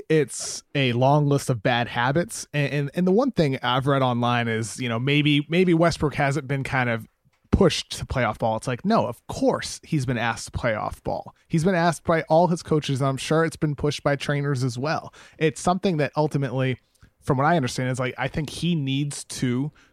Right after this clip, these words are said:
really commit to doing that. You look at the numbers with, you look at the, the film with how other point guards screen off ball,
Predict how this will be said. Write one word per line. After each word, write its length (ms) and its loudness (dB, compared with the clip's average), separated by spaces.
really 360 2
commit 440 -2
to 120 -10
doing 340 2
that. 300 -4
You 80 0
look 180 2
at 80 -4
the 80 2
numbers 500 2
with, 220 -4
you 140 2
look 160 2
at 80 -4
the, 260 0
the 80 -4
film 500 0
with 160 2
how 240 6
other 220 4
point 320 0
guards 260 0
screen 400 0
off 320 0
ball, 380 2